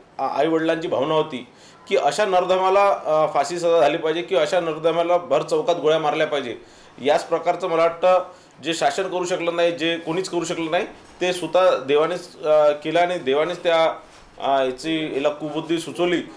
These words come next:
आणि त्यांनी हे सगळं केलं. बघा, असं आहे की आता महाविकास आघाडी,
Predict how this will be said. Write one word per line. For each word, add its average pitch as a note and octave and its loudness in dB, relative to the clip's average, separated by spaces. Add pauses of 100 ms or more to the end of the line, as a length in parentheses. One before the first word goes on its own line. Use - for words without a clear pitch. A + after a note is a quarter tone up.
(140)
आणि D3+ -2
त्यांनी F3 -4
हे E3+ -4
सगळं D#3 0
केलं. B2 -6 (160)
बघा, E3+ 2
असं C4+ 2
आहे G3+ 2
की A3+ 0
आता - 2
महाविकास F3 0
आघाडी, E3+ -4